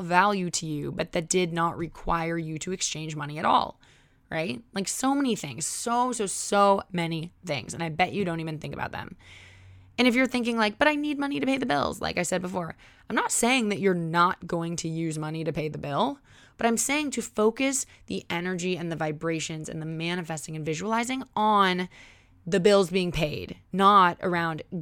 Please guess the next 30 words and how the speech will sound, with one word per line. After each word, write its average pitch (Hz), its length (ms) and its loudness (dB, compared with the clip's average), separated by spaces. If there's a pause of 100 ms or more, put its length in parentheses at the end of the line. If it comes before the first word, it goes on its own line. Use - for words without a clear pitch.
getting 175 340 4
money 170 240 0
to 151 100 -6
pay 156 160 0
the 156 80 -6
bills. 80 440 -8 (400)
Does 160 120 -4
that 160 120 0
make 147 140 -6
sense? 151 380 -8 (400)
I 151 40 -8
hope 160 140 -4
that 50 100 -10
makes - 160 -12
sense. - 280 -16 (180)
Now, 202 340 2
the 190 140 -2
universe 285 440 4
can 220 180 0
deliver 202 460 2
the 185 100 -2
paid 175 320 0
bills 202 260 0
to - 140 -4
you 165 180 2
in 160 220 -6
any 175 280 0
which 170 240 0
way 160 160 4
that 156 200 -2